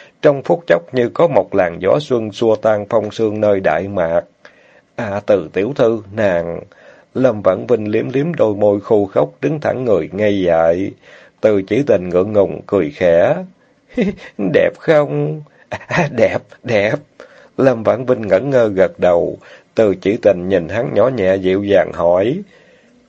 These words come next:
"Còn nhớ ta nói, á, với ngươi về chuyện tán xa không?" <laughs> "Nhớ,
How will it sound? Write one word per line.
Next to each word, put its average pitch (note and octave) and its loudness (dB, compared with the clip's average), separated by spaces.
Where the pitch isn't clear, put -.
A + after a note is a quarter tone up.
"Còn G#2+ 4
nhớ D3 4
ta A#2+ 2
nói, D3 2
á, G#3+ 2
với G3 2
ngươi C#3 2
về F#2+ 2
chuyện F#2+ 0
tán F#3+ 0
xa D3 -2
không?" C3+ 0
<laughs> - -2
"Nhớ, B2+ -2